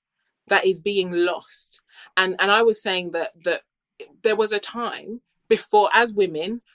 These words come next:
before we were wondering whether our bum looked big in this. And,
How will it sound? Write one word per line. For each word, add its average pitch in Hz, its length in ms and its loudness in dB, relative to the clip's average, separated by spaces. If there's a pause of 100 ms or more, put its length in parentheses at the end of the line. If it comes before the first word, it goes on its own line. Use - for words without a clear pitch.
before 208 460 4
we 220 160 -2
were 214 100 4
wondering 208 500 2
whether 185 260 -2
our 170 120 0
bum 175 260 2
looked 202 220 -4
big 202 180 2
in 202 120 -2
this. 214 480 -8
And, 180 160 -4